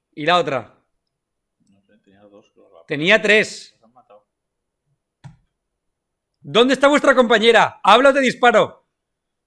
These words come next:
Speaker 1: No sabe dónde está.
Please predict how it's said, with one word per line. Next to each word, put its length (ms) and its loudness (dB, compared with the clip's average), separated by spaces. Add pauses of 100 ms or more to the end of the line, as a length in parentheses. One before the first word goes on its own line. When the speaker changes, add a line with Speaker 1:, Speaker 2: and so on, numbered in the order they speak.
(2750)
Speaker 1:
No 160 -18
sabe 180 -12
dónde 180 -12
está. 280 -16